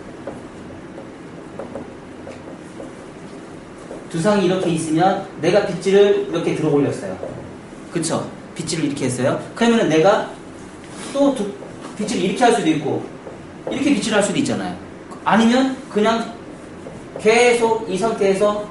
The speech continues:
또 계속 집중 전환을 빗질할 수 있잖아요. 그쵸? 얘는 지금 요 각도는 뭐예요? 들어올리는 각도고,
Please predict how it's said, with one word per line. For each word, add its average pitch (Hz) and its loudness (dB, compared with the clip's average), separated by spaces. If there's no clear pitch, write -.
또 247 0
계속 196 2
집중 214 -2
전환을 185 4
빗질할 175 0
수 156 -4
있잖아요. 104 -4
그쵸? 135 0
얘는 262 6
지금 214 0
요 208 6
각도는 233 4
뭐예요? 185 4
들어올리는 233 6
각도고, 160 2